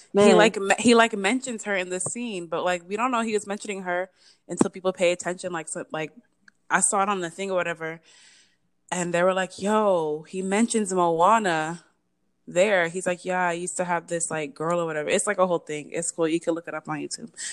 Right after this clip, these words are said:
Speaker 1: But anyways, that's just what my mind went to with the sea turtles.
Speaker 2: No, it's fine. You know, it's very interesting that you mentioned Disney because, like, the rise of, like, the Disney fanatics,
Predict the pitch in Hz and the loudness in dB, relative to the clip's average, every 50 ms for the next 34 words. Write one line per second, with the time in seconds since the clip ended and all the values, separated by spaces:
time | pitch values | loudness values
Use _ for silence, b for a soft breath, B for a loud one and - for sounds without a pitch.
0 | B - 196 208 214 214 196 185 170 156 156 165 156 - - 175 175 - - - | B 4 4 4 6 4 4 4 4 4 4 2 0 -2 -2 -2 -2 -2 -4 -6
1 | 175 170 160 - - 156 160 151 - - 147 147 147 143 147 147 147 147 127 120 | -6 -4 -4 -4 -2 0 0 0 0 0 -4 -8 -8 -8 -10 -10 -10 -12 -12 -12
2 | - - - 143 139 135 143 139 - 147 - - - - - - - - - - | -12 -12 -10 -10 -10 -12 -14 -14 -12 -12 -12 -12 -12 -16 -20 -20 -20 -20 -20 -18
3 | 170 - - - - _ _ _ _ _ _ _ _ _ _ _ _ _ _ - | -14 -12 -12 -12 -12 _ _ _ _ _ _ _ _ _ _ _ _ _ _ 2
4 | 208 196 196 185 180 180 180 180 180 - - - 185 175 175 180 180 175 175 180 | 6 6 8 8 8 8 6 6 4 0 -4 -4 -2 0 0 0 0 0 0 -2
5 | 190 - B B B B - 233 254 269 302 320 311 269 - 277 247 - - 247 | -4 -8 B B B B 4 6 8 8 10 8 8 8 8 8 6 4 4 6
6 | 247 254 269 277 269 - 208 220 226 - 269 254 247 - 262 254 247 233 208 - | 6 6 6 6 6 8 6 6 6 4 -2 -4 -2 0 0 2 2 2 0 0
7 | 208 196 190 180 185 190 190 - 202 190 190 185 185 190 202 202 202 208 190 196 | 0 2 2 2 2 0 0 -2 0 2 4 4 4 4 4 2 2 2 2 -2
8 | 190 - 202 185 185 202 185 175 165 - - - - 180 190 185 180 175 180 170 | -2 0 0 0 0 2 2 2 2 0 -4 -6 -4 0 0 2 2 4 4 4
9 | 170 175 180 180 180 190 190 - - 185 196 190 170 160 160 - - 180 175 - | 6 6 6 4 2 0 0 0 0 0 2 2 0 0 0 -2 -2 -4 -2 0
10 | - 185 180 175 185 185 190 - - 185 180 175 175 175 180 185 185 180 - - | 2 2 2 2 2 0 0 2 0 0 2 2 2 2 2 2 0 -2 -8 -20
11 | _ | _